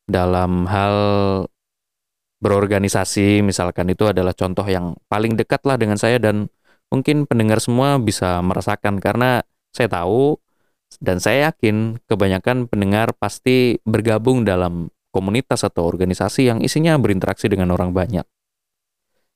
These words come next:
Gitu sih, perlu kontrol emosi itu perlu. Meskipun ini ya kurang bisa mengontrol emosi itu sering terjadi ya,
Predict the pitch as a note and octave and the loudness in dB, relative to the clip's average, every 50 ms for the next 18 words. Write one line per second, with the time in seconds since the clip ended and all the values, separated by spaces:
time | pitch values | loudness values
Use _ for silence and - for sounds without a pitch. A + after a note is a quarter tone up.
0 | _ _ - F#2+ F#2 - - F2 - - E2 D2+ - _ - - F#2 F2+ F2 E2+ | _ _ -4 -4 -2 -2 -2 -4 -4 -2 -4 -4 -4 _ -4 0 0 2 0 0
1 | - - _ _ _ _ _ - - F#2+ F#2 F#2 G2 F#2+ F#2+ F#2+ G2 G2 G2 G2 | -2 -6 _ _ _ _ _ -4 -4 -4 -2 0 0 0 2 2 2 0 0 0
2 | - - - - G2 - - - - - - _ _ _ _ _ _ _ _ _ | 0 -2 -2 -2 -2 -2 -2 -2 -4 -4 -8 _ _ _ _ _ _ _ _ _
3 | _ _ _ _ _ _ _ _ _ _ _ _ _ _ - G#2 - - G#2+ - | _ _ _ _ _ _ _ _ _ _ _ _ _ _ -6 -4 -2 -2 -2 0
4 | C3 C3+ C3 C3 C3+ C3+ B2+ A#2+ A2 - - - _ _ _ _ _ _ _ _ | 0 2 2 2 2 2 2 2 2 0 -2 -6 _ _ _ _ _ _ _ _
5 | _ _ _ _ _ _ _ _ _ _ _ _ - A2+ A2+ A2+ A2+ A2 G#2+ G#2 | _ _ _ _ _ _ _ _ _ _ _ _ 0 0 2 2 2 0 -2 -4
6 | - - _ _ _ _ - A#2+ A#2 A2+ A#2 A2+ A2+ A2+ A2+ G#2+ G#2+ - - G#2+ | -8 -12 _ _ _ _ 0 2 2 2 2 0 0 -2 0 0 0 0 0 0
7 | G#2+ G#2 G#2 G#2 G2 G2+ G#2 F#2+ G#2 G#2+ G#2+ G#2+ - - G#2+ - A2+ - A#2 A2 | 0 0 0 0 0 0 0 0 0 2 0 0 0 0 0 0 0 0 0 0
8 | G#2+ G#2+ G2+ A2 G2 G#2 G2 G#2 A2+ C3 B2 G#2 F2+ F#2+ | 0 0 0 0 0 2 0 2 2 2 4 4 4 2